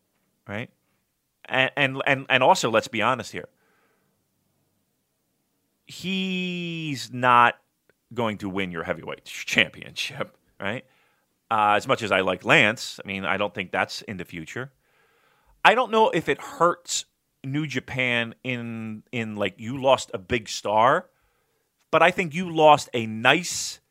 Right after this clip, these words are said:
piece of a puzzle that, uh, fit your company pretty well. Nice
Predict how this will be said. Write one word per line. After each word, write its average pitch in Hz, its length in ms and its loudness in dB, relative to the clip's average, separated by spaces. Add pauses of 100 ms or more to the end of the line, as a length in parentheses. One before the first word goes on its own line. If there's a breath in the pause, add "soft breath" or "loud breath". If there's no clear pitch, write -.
(920)
piece 185 300 -6
of 123 120 -2
a 113 60 0
puzzle 98 600 4 (520)
that, 110 400 4 (1040)
uh, 98 400 2
fit - 220 0
your 147 100 -2
company 131 320 2
pretty 160 220 0
well. 101 320 4 (460)
Nice 147 360 -2